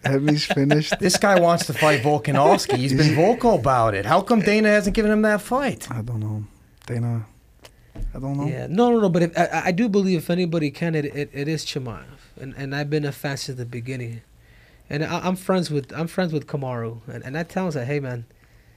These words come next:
Speaker 3: and he knows. Kamaru knows. Kamaru knows he's a real
Speaker 1: Maybe
Speaker 3: deal.
Speaker 1: they, maybe they strip Kamaru if it was, like, if he took, like, one year and a half to come back. Maybe they'd strip him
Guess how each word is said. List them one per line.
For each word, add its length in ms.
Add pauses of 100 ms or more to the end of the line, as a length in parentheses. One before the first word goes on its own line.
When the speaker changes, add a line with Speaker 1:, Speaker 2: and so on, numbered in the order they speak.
(100)
Speaker 3:
and 100
he 120
knows. 460 (420)
Kamaru 360
knows. 320
Kamaru 380
knows 240
he's 160
a 60
real 120
Speaker 1:
Maybe 300
Speaker 3:
deal. 320
Speaker 1:
they, 60
maybe 260
they 160
strip 380
Kamaru 480
if 80
it 80
was, 200
like, 220 (400)
if 80
he 80
took, 300
like, 160
one 180
year 80
and 80
a 60
half 460
to 60
come 200
back. 240
Maybe 200
they'd 160
strip 300
him 160